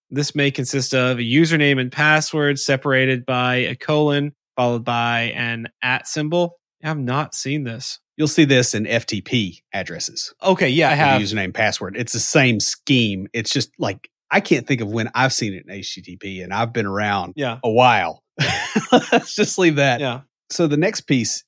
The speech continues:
Speaker 2: is the host subcomponent, which is either the name or the I P address of the server on which the resource resides. So sometimes you may just hit a server and it may be by I P address. You typically don't see this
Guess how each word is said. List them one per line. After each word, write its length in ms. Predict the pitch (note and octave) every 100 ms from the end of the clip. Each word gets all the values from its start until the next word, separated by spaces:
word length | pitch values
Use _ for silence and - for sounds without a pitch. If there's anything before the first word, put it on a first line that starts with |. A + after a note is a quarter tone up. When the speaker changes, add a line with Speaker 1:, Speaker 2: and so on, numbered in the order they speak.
| -
Speaker 2:
is 320 | A#2+ A2+ G#2+
the 80 | -
host 500 | - A#2+ D3 - - _ -
subcomponent, 760 | - D3 C#3 C#3+ C3 D3 D3+ -
which 240 | A#2+ A2+ A#2
is 220 | G#2 -
either 260 | B2+ A#2+ A2+
the 140 | G2
name 380 | G#2 A#2 A#2+ A#2 -
or 140 | B2
the 160 | A#2+ A2
I 100 | G#2+
P 200 | - A2
address 380 | G2+ A2 G#2
of 100 | G#2+
the 60 | F2+
server 460 | - A2 G#2+ G#2 -
on 220 | A2 A2
which 200 | G#2 -
the 80 | G#2+
resource 600 | G2+ G2 G#2 F#2+ - - _
resides. 680 | G#2 F#2 F#2+ E2 G#2+ - -
So 200 | - A#2+
sometimes 480 | G#2+ D3+ C#3+ B2 G#2
you 80 | G#2+
may 160 | A2 G#2+
just 180 | G#2
hit 140 | - G2+
a 60 |
server 340 | F#2+ A#2 G#2+ G2
and 100 | F#2+
it 60 |
may 140 | F#2+ G#2
be 160 | G2+
by 140 | F#2+ G2
I 200 | F#2+ F#2+
P 180 | A2 G#2+
address. 480 | A2 A#2+ A#2 A2 - _ _ _
You 80 | A2+
typically 380 | E3+ D3 C#3 C3
don't 180 | B2 G#2+
see 280 | - G#2+
this 380 | A2 B2+ B2+ -